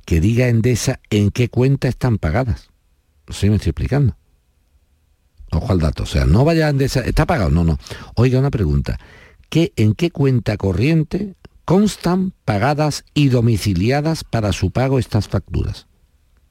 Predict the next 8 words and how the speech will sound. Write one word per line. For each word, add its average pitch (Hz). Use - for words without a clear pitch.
A 64
ver 62
si 82
se 85
está 98
pagando, 101
Pepito 80
Pérez. 65